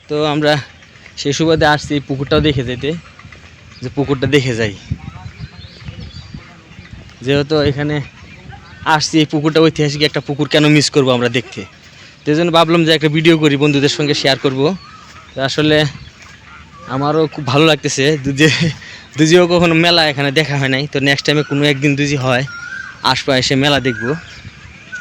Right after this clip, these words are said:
মেলা আসলে খুবই ভালো লাগতেছে, সবুজ একাকার গ্রামীণ একটা দৃশ্য রূপ ধারণ করছে। এখানে একটা বট গাছও আছে, এই যে চতুর্পাশে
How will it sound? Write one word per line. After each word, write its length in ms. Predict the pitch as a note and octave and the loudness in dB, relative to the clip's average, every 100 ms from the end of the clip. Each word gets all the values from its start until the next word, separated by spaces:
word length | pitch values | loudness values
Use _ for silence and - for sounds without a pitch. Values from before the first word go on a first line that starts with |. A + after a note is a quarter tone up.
| C6+ - - - - - - - - - - | -12 -10 -12 -12 -16 -18 -20 -20 -20 -20 -10
মেলা 360 | C3 C#3+ D3 C#3+ | -4 0 0 -2
আসলে 220 | D3+ D3+ | -4 -6
খুবই 260 | - D3+ D3+ | -6 0 2
ভালো 200 | C3 C#3+ | 2 2
লাগতেছে, 380 | C3 C#3 C3 | 0 -4 -8
সবুজ 500 | B2 C#3 C3+ C#3 C3 | -4 -2 0 -2 0
একাকার 400 | C3+ C3 B2+ B2+ B2 - - - A#2 | -2 -2 -2 -2 -2 -12 -20 -14 -4
গ্রামীণ 340 | C3 C#3 C#3+ | -2 0 -2
একটা 220 | B2 - | -4 -6
দৃশ্য 420 | A#2+ B2+ - C#3 C#3 - - - - - - | -6 -4 -4 -4 -4 -10 -16 -18 -20 -16 -6
রূপ 120 | C3+ B2 | -6 -4
ধারণ 240 | B2 A#2+ | -4 -4
করছে। 400 | A#2+ B2 - C3 E3+ - - - - - - - - - | -6 -8 -6 -8 -8 -12 -20 -18 -16 -16 -18 -18 -20 -12
এখানে 340 | C3 C3 C#3+ C#3+ | -8 -4 -2 -2
একটা 160 | C3 B2 | -4 -2
বট 220 | D3 C3+ | -2 0
গাছও 220 | C#3 - | -4 -2
আছে, 340 | C#3 B2+ C3 D#3 C3+ - - - - - - - - - - - | -2 -2 -4 -6 -8 -16 -20 -20 -20 -20 -18 -18 -20 -20 -18 -10
এই 80 | |
যে 100 | C3 | -8
চতুর্পাশে 640 | C3 D3 F3 E3 D3 - | -6 -6 -6 -2 -2 0